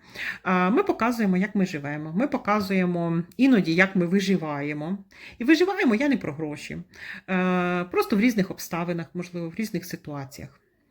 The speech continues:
Іноді, коли не одоліває лінь матушка, ми показуємо, що ми готуємо,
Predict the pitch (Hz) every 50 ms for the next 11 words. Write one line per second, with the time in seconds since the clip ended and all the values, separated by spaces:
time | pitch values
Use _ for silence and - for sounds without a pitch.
0 | _ _ _ _ _ _ _ _ - - - - - 247 277 269 262 247 196 196
1 | 208 190 196 - 190 185 190 190 185 185 - - - 185 190 196 190 185 175 180
2 | 185 180 175 185 185 180 170 170 165 165 160 156 156 151 147 147 - 185 185 -
3 | - 247 285 - - - - - - _ 339 339 - - - 220 233 214 226 196
4 | 165 175 - - 285 285 269 175 165 165 - - 156 156 156 160 160 156 156 165